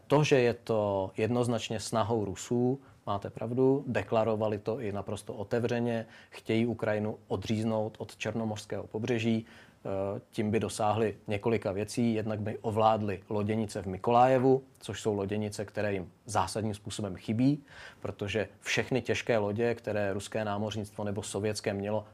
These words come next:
vznikly právě v tom Mykolájevu, kde jsou velké doky, takže Rusové dneska ani nemají prakticky kde jinde stavět v nějakém větším měřítku ty skutečně velké lodě, které jim chybí,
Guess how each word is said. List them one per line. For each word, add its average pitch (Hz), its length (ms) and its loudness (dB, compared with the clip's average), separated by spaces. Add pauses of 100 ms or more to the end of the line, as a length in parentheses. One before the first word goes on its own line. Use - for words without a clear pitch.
vznikly 117 540 0
právě 107 360 0
v - 40 -10
tom 107 160 -6
Mykolájevu, 113 560 0
kde 110 140 -4
jsou 98 200 -8
velké 101 360 -2
doky, 110 380 -4 (340)
takže 101 240 0
Rusové 113 340 0
dneska 113 320 0
ani 123 240 0
nemají 131 340 2
prakticky 113 540 -4
kde 104 480 0 (160)
jinde 101 600 -2 (280)
stavět 107 800 0
v - 40 -20
nějakém 104 380 -2
větším 107 380 0
měřítku 104 540 -4
ty 107 240 -4
skutečně 113 380 -2
velké 104 300 -2
lodě, 104 280 -2
které 104 280 -2
jim 101 160 -2
chybí, 98 420 -2